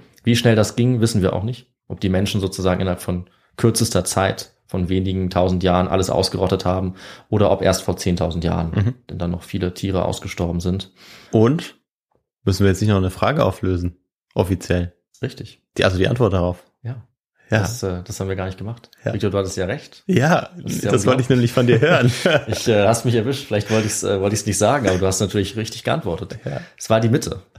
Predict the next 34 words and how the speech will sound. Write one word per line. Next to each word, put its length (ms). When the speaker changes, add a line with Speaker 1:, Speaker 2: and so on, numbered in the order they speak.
Speaker 1:
Ja. 180
Speaker 2:
Ja. 120
Speaker 1:
Also 220
alleine 340
verantwortlich, 600
sicherlich 340
nicht. 400
Aber 540
ja, 240
ähm, 360
wie 60
soll 120
man 140
sagen, 300
also 160
unschuldig 440
waren 160
die 80
Menschen 520
auch 180
nicht. 220
Speaker 2:
Ja. 80
Speaker 1:
Davon 240
können 160
wir 100
ausgehen, 300
Speaker 2:
Dafür, 160
dass 80
Speaker 1:
wie 60
Speaker 2:
sie 80
Speaker 1:
auch 120
auf 160
anderen 240
Kontinenten. 560